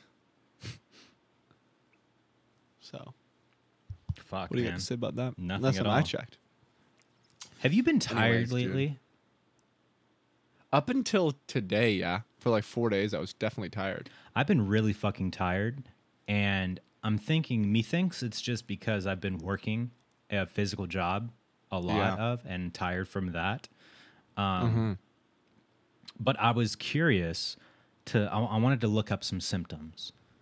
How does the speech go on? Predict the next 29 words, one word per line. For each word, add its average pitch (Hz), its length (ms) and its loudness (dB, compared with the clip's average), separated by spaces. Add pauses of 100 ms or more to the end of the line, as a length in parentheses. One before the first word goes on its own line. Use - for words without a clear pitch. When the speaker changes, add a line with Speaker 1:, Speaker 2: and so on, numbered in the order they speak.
Speaker 2:
of 90 140 -6
being 87 220 -6
tired. 80 460 -12 (440)
And 95 360 0
Speaker 1:
Mono, 117 320 4
you 95 160 -4
mean? 90 240 -8 (120)
Speaker 2:
I 104 60 0
wanna 110 220 4
look 117 160 0
it 117 80 2
up. 143 280 0
We 110 100 0
should 104 160 -6
look 110 140 -4
it 117 60 -4
up 120 160 -6
right 110 140 -4
now. 85 280 -6 (140)
Speaker 1:
No, 143 140 4
mo-, 135 220 4
well, 139 160 6
mono, 139 500 6 (120)
your 120 120 4
spleen 113 380 -2
would 101 140 -4
be 95 240 -2 (600)
fucked. - 240 -2
Speaker 2:
Fucked. 104 460 0